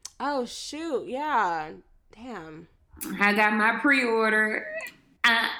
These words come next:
Speaker 1: I gotta look back again 'cause I gotta, I gotta see what they got 'cause some of the movies, they don't, they don't have. Like, I want all of them. I want all the ones I want. <laughs>
Speaker 2: It's not all of them. It's,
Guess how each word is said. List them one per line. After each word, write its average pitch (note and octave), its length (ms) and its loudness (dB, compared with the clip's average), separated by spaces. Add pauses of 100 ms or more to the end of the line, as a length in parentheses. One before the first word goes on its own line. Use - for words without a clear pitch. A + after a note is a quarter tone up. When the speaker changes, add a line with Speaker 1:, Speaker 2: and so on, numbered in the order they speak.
Speaker 1:
I - 540 0
gotta C4 260 8
look A3 180 2
back G3+ 320 0
again F#3 300 -6
'cause F#3 100 -10
I G3 120 -6
gotta, G3+ 340 -6
I G3+ 80 -6
gotta F#3+ 180 -6
see G3 200 -8
what F3+ 100 -10
they E3 160 -8
got E3 340 -10
'cause F3+ 160 -18
some G3+ 140 -12
of G3 80 -10
the F3 60 -12
movies, E3 300 -12 (140)
they E3 200 -14
don't, E3 260 -16 (180)
they G3 100 -14
don't E3+ 120 -16
have. D#3 340 -18 (640)
Like, F#3+ 140 -18
I G3+ 60 -12
want G#3 240 -10
all E3 240 -12
of - 160 -20
them. D3+ 360 -18
I G3+ 120 -12
want G#3+ 160 -8 (100)
all G3+ 260 -6
the G3 120 -10
ones F3 260 -10
I F3+ 120 -12
want. D3+ 280 -12
<laughs> - 60 0 (380)
Speaker 2:
It's G3+ 300 4
not G3 540 6 (360)
all F#3+ 460 4
of F3+ 220 2
them. F#3+ 320 2
It's, - 640 2